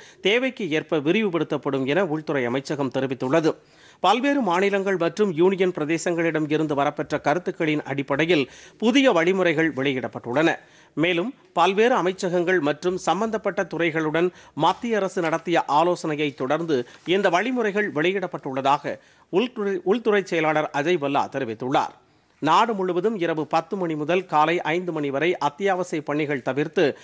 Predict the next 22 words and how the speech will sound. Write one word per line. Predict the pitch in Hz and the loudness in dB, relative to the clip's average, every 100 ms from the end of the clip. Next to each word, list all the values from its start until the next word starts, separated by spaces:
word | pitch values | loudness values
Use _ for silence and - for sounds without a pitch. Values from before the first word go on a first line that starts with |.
| - - | -10 0
இதர | 185 254 | 2 4
பணிகளுக்கான | 262 170 170 185 175 156 147 | 2 -2 0 -2 -2 -4 -4
தடை | 135 139 151 151 | -2 -2 -2 -4
தொடரும். | 123 135 147 - _ _ _ _ | -2 2 2 0 _ _ _ _
கடந்த | 135 147 143 | -4 -2 0
மே | 151 | 0
மாதம் | 165 160 160 | 4 2 2
முப்பதாம் | 151 165 170 165 | -4 -2 2 2
தேதி | 160 160 175 | 0 -4 -4
உள்துறை | 214 180 180 175 160 | -6 -6 -4 -2 0
அமைச்சகம் | 156 151 156 160 | -2 -4 -4 -2
வெளியிட்டுள்ள | 147 151 156 151 151 165 185 - - - 147 | -2 -2 -2 -2 0 0 -2 -8 -20 -6 0
வழிமுறைகளில் | 170 208 185 170 170 208 220 | 2 2 0 0 0 0 -2
சில | - 208 | -2 -2
தளர்வுகள் | 220 156 165 160 156 160 143 | 0 0 0 0 -2 0 0
அறிவிக்கப்பட்டன. | 143 139 110 107 139 156 - - - _ | -2 -4 -8 -6 0 0 -2 -10 -20 _
அதன்படி, | 160 185 214 190 208 | 2 2 2 0 0
தமிழகம் | 262 180 208 208 214 | -2 -2 0 0 -2
உள்ளிட்ட | 185 185 180 190 | -2 -2 -2 -2
சில | - 180 | 0 0
மாநிலங்கள் | 165 143 165 165 156 175 | 0 0 0 -2 -2 -2
தவிர்த்து, | 147 143 180 180 156 | -2 -2 -2 0 -2